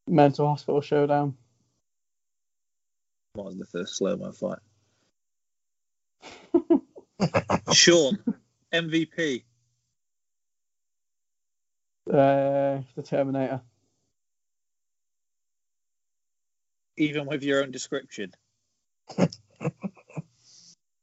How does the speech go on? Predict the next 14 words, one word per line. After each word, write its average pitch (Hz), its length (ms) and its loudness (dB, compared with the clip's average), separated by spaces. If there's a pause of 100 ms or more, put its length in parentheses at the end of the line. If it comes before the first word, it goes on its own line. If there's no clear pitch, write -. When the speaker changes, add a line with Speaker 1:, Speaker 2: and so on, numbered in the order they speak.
(640)
Speaker 1:
Yeah, 170 240 6 (220)
even 143 240 -6
with 135 120 -4
my 139 180 -4
own 131 80 -6
description. - 540 -14 (760)
Speaker 2:
You 135 140 -8
make 123 180 -4
this 110 160 -4
up 113 120 -4
as - 60 -20
you 110 160 0
go 110 160 0
along. 113 300 0